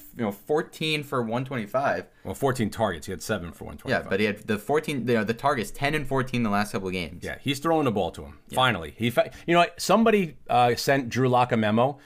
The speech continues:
Speaker 2: Uh, "We went really hard on getting you talent, and we picked him with the first, uh, y-, y-, with our first round pick. Can you throw him the ball, please?"
Speaker 1: Right.
Speaker 2: <laughs> 'Cause you know what? I mean, I remember in the first couple of games, uh, he was getting, if he got,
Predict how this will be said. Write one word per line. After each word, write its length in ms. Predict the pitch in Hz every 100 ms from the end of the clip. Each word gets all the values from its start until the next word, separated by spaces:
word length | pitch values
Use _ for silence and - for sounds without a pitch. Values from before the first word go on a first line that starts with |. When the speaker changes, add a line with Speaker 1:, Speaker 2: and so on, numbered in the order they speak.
| - - -
Speaker 2:
Uh, 200 | 120 117
"We 320 | 107 110 170 220
went 400 | 190 185 165 - -
really 500 | 110 120 127 131 120
hard 440 | - 113 110 113
on 180 | 107 101
getting 280 | 98 98 104
you 120 | 104
talent, 500 | 101 104 101 107 117
and 240 | 113 101 95
we 120 | 117
picked 340 | 117 156 -
him 140 | 151 135
with 220 | 113 -
the 160 | 104 95
first, 560 | - 117 113 - -
uh, 160 | 113 101
y-, 280 | 127 131 131
y-, 80 | 120
with 180 | 113 110
our 100 | 104
first 280 | - 120 -
round 180 | 113 104
pick. 240 | 120 113 - - - -
Can 160 | 135
you 100 | 123
throw 360 | - 113 104 139
him 220 | 175 165
the 80 | 117
ball, 360 | - 90 104
please?" 500 | 117 - 131 147 - -
Speaker 1:
Right. 100 | - - -
Speaker 2:
<laughs> 840 | 196 - - - - - - -
'Cause 240 | - 170 165
you 100 | 156
know 120 | 156
what? 280 | 165 190 - - - -
I 100 | 151
mean, 100 | 156
I 140 | 135 156
remember 400 | 190 170 160 151
in 80 |
the 80 | 135
first 280 | 131 139 135
couple 220 | 170 170
of 80 | 170
games, 340 | 180 196 202 - - -
uh, 140 | 135
he 160 | 143 160
was 160 | 151
getting, 200 | 160 160
if 140 | 160 143
he 80 | 165
got, 260 | 170 -